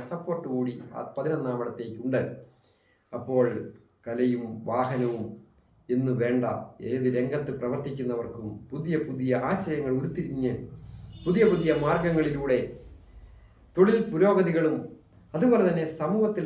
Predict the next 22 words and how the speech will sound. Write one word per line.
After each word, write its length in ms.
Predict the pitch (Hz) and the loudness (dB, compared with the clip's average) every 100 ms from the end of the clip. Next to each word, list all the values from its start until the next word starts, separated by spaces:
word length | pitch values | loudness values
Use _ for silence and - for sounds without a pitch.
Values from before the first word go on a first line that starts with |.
| - | -6
സ്ഥാനമാനങ്ങൾ 800 | - - 185 262 240 190 175 165 156 | -8 -2 2 4 4 4 2 0 -2
ലഭിക്കുവാനൊക്കെ 640 | 139 135 139 131 127 123 113 | -4 -6 -4 -2 -4 -4 0
യോഗമുണ്ട്. 380 | 127 123 98 - - | 2 0 -4 -10 -8
ധനു 220 | 123 127 120 | -2 0 0
രാശിക്കാരായിരിക്കുന്നവർക്ക് 1200 | 120 - 120 117 117 123 120 123 120 117 - 117 - - - - - - - - | -2 -4 -4 -2 -2 -2 -4 -6 -4 -4 -4 -8 -10 -14 -20 -20 -20 -20 -20 -16
ഇപ്പോൾ 220 | 131 160 156 - | -2 2 2 2
തിരഞ്ഞെടുപ്പിൻ്റെ 580 | 156 185 165 - 135 127 131 | 2 2 2 0 -4 -6 -6
സമയമാണ്. 440 | 127 147 135 127 127 | -4 -2 0 -2 -2
തിരഞ്ഞെടുപ്പൊക്കെ 580 | 123 127 120 117 - 120 | -2 -2 -4 -6 -10 -6
വരുമ്പോൾ, 340 | 120 131 165 214 - - - _ _ - | -6 -2 0 -2 -4 -14 -20 _ _ -10
ആ, 40 | 55 53 50 50 - - - | -8 -6 -8 -8 -12 -18 -6
മത്സരിക്കുവാനും 720 | 147 143 139 127 123 123 117 113 | -4 -2 -2 -4 -2 -2 -2 -6
സ്ഥാനമാനങ്ങൾ 680 | - 131 143 135 127 123 120 117 | -4 -2 0 0 0 0 0 -2
മുൻപോട്ട് 460 | 117 127 139 135 117 - - - | -2 -2 -2 -2 -2 -4 -8 -6
നല്ല 200 | 123 123 113 120 | 0 0 0 -2
ഒരു, 160 | 117 110 107 - - - | -4 -6 -10 -16 -20 -6
ആ, 40 | 110 110 - - | -4 -2 -4 -4
പൊസിഷനൊക്കെ 600 | 156 226 - 160 127 127 123 | -4 -2 -2 -2 -2 -4 -6
കിട്ടുവാനൊക്കെ 600 | 110 123 120 110 110 113 - | -4 -2 0 -2 -6 -6 -6
നല്ല 140 | 110 113 110 | -6 -4 2
യോഗമുള്ള 460 | 151 170 123 113 107 - | 4 4 2 -2 -6 -6
സമയമാണ്, 460 | 110 131 131 110 | -4 0 0 0